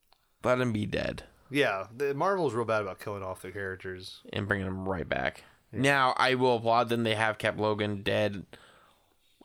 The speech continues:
Speaker 1: longer than I ever expected them to, except for Old Man Logan.
Speaker 2: Yeah.
Speaker 1: Um, but in any case, the fact
Speaker 2: Which
Speaker 1: they've kept, uh, Logan dead for so long,
Speaker 2: Yeah.
Speaker 1: bravo to them.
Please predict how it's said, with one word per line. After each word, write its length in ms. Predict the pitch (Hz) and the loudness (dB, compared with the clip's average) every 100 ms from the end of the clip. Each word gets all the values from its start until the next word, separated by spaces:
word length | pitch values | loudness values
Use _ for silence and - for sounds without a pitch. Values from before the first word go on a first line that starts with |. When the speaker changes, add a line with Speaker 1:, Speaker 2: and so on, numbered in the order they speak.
| - | -10
Speaker 1:
longer 360 | - 113 113 107 | 2 4 6 6
than 120 | 107 | 6
I 140 | 104 | 6
ever 240 | 104 107 101 | 4 4 4
expected 420 | - - 107 117 | 0 0 0 2
them 140 | 113 117 | -2 0
to, 180 | 123 | 2
except 240 | 110 117 110 | 4 2 2
for 120 | 104 | 2
Old 160 | 110 107 | 2 2
Man 200 | 104 104 | 0 2
Logan. 420 | 104 110 113 117 - - - - - - | 2 2 0 -4 -10 -20 -20 -20 -20 -14
Speaker 2:
Yeah. 260 | 113 101 - _ - - | -10 -10 -14 _ -10 0
Speaker 1:
Um, 580 | 110 107 98 92 - 123 - | 2 2 0 -4 -8 -12 2
but 360 | 120 110 101 - - _ | 4 4 2 -2 -18 _
in 140 | - 110 | -2 0
any 240 | 110 107 | 0 0
case, 500 | 101 107 104 104 - - - - | 2 4 4 2 -2 -6 -18 -4
the 100 | 110 | 2
fact 140 | 113 | 2
Speaker 2:
Which 40 | 98 | 2
Speaker 1:
they've 180 | 104 | 0
kept, 340 | - 107 92 - - | 0 0 0 -12 -4
uh, 300 | 90 101 90 | 0 2 2
Logan 400 | 92 107 104 101 | 2 2 0 0
dead 200 | 101 104 | 0 -2
for 100 | 107 | -2
so 180 | 107 104 | -2 -2
long, 400 | 104 113 117 113 - _ _ _ _ _ _ _ _ - - - | 2 2 2 0 -8 _ _ _ _ _ _ _ _ -20 -20 -10
Speaker 2:
Yeah. 260 | 131 107 92 | -6 -6 -2
Speaker 1:
bravo 380 | 127 113 107 104 | 4 6 6 4
to 100 | 98 | 2
them. 280 | 98 90 | 0 -2